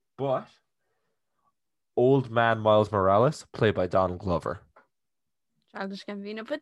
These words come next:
Speaker 2: like, yeah, Donald Glover's already in the M C U, though. That's the thing.
Speaker 1: But I think you could just, you could make the argument that, one, he's from the multiverse, and two, he just kinda looks like his older uncle that Peter's already met.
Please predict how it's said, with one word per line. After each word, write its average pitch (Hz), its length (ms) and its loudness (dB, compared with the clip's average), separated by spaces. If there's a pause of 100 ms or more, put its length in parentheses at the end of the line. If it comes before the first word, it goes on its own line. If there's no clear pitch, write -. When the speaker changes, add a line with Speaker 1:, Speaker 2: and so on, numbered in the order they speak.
(140)
Speaker 2:
like, 392 280 -4
yeah, 427 300 -4 (140)
Donald 427 280 6
Glover's 392 360 2
already 330 560 2 (500)
in 392 300 2
the 302 120 4
M 202 200 -4
C 190 380 -8
U, 160 140 -10
though. - 120 -12
That's 277 300 -4
the 208 120 -12
thing. 214 600 -8 (800)
Speaker 1:
But 156 140 2
I 165 100 4
think 160 180 -6
you 175 80 -8
could 151 140 -6
just, 151 320 -4
you 139 120 -4
could 139 220 -4
make 143 180 2
the 135 140 2
argument 123 420 0
that, 110 200 0 (160)
one, 127 220 0
he's 139 220 -8
from 143 120 -10
the 117 60 -6
multiverse, 92 640 -6
and 98 140 -12
two, 110 400 -4 (220)
he - 180 -8
just 110 180 -4
kinda 107 200 4
looks 107 260 0
like 104 160 0
his 101 180 -2
older 95 320 0
uncle 90 300 -4
that 87 160 -4
Peter's 90 340 -4
already 85 320 -2
met. 85 280 -6